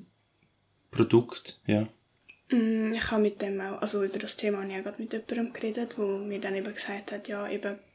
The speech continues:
Speaker 2: Bio kaufen, das ist einfach ein Stutz mehr. Und es gibt Familien, wo, äh, den Batzen wirklich müssen umkehren für das Essen, für jegliche Sachen.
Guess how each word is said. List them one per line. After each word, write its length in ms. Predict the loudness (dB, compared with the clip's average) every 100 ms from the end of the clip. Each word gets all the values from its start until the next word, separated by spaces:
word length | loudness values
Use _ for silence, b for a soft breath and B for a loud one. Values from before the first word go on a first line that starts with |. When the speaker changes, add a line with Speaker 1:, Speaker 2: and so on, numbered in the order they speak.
| _ _ _
Speaker 2:
Bio 320 | 4 6 6 4
kaufen, 460 | 2 -2 -4 -6
das 160 | -6 -2
ist 120 | -2
einfach 280 | -4 -8 -12
ein 40 | -16 -18 B B B B B
Stutz 440 | -2 2 2 0 2
mehr. 280 | 4 6 4 B -16 -4
Und 240 | 0 2 2
es 200 | 0 0
gibt 180 | 0
Familien, 560 | 2 2 4 4 2 2
wo, 380 | 2 2 0 -2 b b b b b b _ _ _ -4
äh, 380 | -2 -2 -2 -2
den 120 | -2
Batzen 300 | -2 -2 -2
wirklich 220 | -2 2
müssen 180 | 4 4
umkehren 680 | 4 4 2 -2 -2 -2 -2
für 320 | 0 2 2 -2 -8 -14 _ -16
das 100 | -8
Essen, 640 | -6 -6 -6 -4 -2 -2 -4
für 220 | -4 -4 -6 -12 -8
jegliche 420 | -4 -4 -4 -6
Sachen. 540 | -6 -8 -6 -6 -6